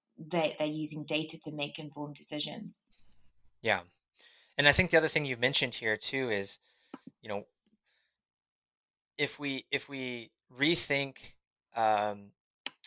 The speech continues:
Speaker 2: if we rethink this process now, uh, what do the K P Is become,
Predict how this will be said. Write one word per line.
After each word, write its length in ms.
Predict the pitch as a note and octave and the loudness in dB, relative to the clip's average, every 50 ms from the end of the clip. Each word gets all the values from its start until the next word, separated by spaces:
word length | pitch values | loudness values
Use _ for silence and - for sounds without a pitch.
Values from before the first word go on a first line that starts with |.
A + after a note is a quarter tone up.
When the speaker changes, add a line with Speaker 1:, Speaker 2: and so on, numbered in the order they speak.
| - - | -20 -20
Speaker 2:
if 120 | - - - | -20 -16 -12
we 60 | A#2+ | -8
rethink 340 | A#2 C#3 - - F3 D#3+ - | -4 -4 -2 0 -2 -2 0
this 160 | - C3 - | -2 -4 -2
process 600 | - - A#2+ A#2+ B2+ - - A#2 G#2+ - - - | 2 4 6 6 6 4 0 0 -2 -2 -6 -6
now, 360 | G#2 G2+ G2+ G2 G2 F#2+ F#2+ _ _ _ _ _ _ _ - - - | -4 0 2 2 2 0 -2 _ _ _ _ _ _ _ -12 -4 -2
uh, 200 | A1 G#1 G1+ G1+ G1+ - - - _ _ _ _ _ _ _ _ _ _ | 0 0 0 -2 -6 -12 -20 -20 _ _ _ _ _ _ _ _ _ _
what 180 | _ A#2+ B2+ C3+ | _ -4 -2 -2
do 60 | F3 | 0
the 100 | F3+ G3 | 0 -2
K 220 | - - - C#3+ C3+ | -2 -2 -4 -4 -2
P 160 | - - A#2+ | 2 4 6
Is 220 | A#2 A#2 A#2 A2+ | 6 6 4 2
become, 320 | - A2+ - - G2+ - | -6 -14 -20 -20 -20 -20